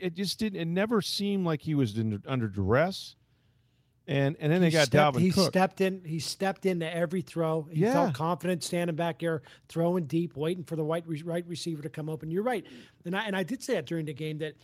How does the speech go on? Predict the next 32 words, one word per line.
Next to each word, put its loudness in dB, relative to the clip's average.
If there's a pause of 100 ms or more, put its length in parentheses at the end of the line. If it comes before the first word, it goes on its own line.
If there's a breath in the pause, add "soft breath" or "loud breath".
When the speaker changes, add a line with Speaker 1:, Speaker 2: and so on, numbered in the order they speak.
(140)
Speaker 2:
we 4
can 2
make, 2 (140)
we -2
can -6
sit -2
here 0
and -6
make -6
fun -4
of -6
guys -4
like -8
Case -6
Keenum -8 (340 soft breath)
and -8 (240 loud breath)
Mike -2
Glennon. -2
The -2
difference -2
between -2
Mike 0
Glennon -2 (560 soft breath)
a, -8
a -4
week -2
ago -4
and -8
Case 0
Keenum -2
on -4
Sunday -4